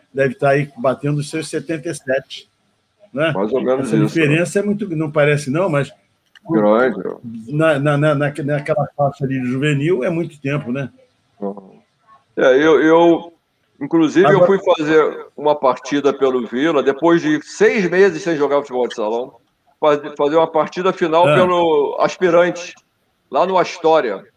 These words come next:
Speaker 2: Aí
Speaker 1: Aspirante.
Speaker 2: arranjei uma confusão lá
Speaker 1: Aham.
Speaker 2: dentro do Astoria, dei naquele, num jogador baixinho lá, joguei lá na mesa de, do, do, do cronometrista, deu uma confusão
Speaker 1: Ah.
Speaker 2: geral,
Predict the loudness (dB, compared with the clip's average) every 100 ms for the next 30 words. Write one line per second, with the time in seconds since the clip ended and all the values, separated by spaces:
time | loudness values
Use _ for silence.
0 | _ _ _ _ -8 -4 -2 0 -2 -4
1 | -4 -2 -2 -4 -6 -6 -6 -2 0 0
2 | 0 0 -2 -4 -2 0 0 -2 -8 _
3 | _ _ _ -4 0 2 0 -4 -6 -6
4 | -6 -6 -8 -8 -4 -2 -2 -2 -2 0
5 | 0 -2 -6 -2 0 0 0 0 0 0
6 | 0 2 2 2 2 2 2 0 -2 0
7 | -2 -4 -6 -6 -4 0 -2 -2 -6 -10
8 | -10 -14 -16 _ _ -20 _ -20 -6 2
9 | 4 2 2 -2 0 2 2 2 -2 -2
10 | -4 -8